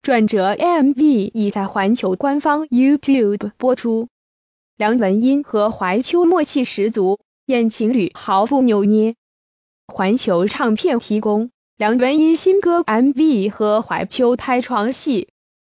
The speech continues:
环球唱片提供，梁文音在M V中和怀秋有不少牵手、拥抱等亲密戏。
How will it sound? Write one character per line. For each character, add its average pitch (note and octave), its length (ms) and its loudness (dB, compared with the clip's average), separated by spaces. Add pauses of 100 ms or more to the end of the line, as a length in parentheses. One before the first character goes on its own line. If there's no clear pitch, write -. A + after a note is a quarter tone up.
(300)
环 G3+ 300 -2
球 F3+ 320 0
唱 A3+ 260 -2
片 B3+ 240 0
提 G#3+ 220 -4
供， G#3+ 300 -2 (260)
梁 A3 200 0
文 C4 240 2
音 F#4 260 4
在 A#3+ 300 0
M A#3+ 300 2
V D#4 200 2
中 F4 280 2
和 A3 160 -2
怀 F3+ 260 -4
秋 C#4 400 0
有 A#3 220 2
不 E4+ 240 0
少 A#3+ 220 2
牵 F4+ 300 0
手、 - 340 -2
拥 D#4+ 240 2
抱 A#3+ 180 0
等 F#3 260 -4
亲 F#4 280 0
密 F4 180 4
戏。 G#3+ 320 -4